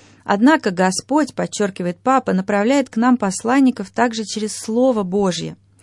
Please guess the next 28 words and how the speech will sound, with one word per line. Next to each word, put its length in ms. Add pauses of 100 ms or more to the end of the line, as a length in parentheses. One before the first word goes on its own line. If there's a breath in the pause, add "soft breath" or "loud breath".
(500 loud breath)
Поэтому 460
важно 440
каждый 460
день 340
читать 460
по 80
странице 640
Евангелия, 720 (360 loud breath)
молиться 420
по 120
псалтыре, 800 (200 soft breath)
читать 440
пророков. 600 (300 loud breath)
Мы 100
будем 320
тронуты 640
верностью 600
Господа, 600 (320 loud breath)
который 320
посылает 520
работников 680
в 100
свой 220
виноградник 800
в 20
любое 460
время 320
дня 380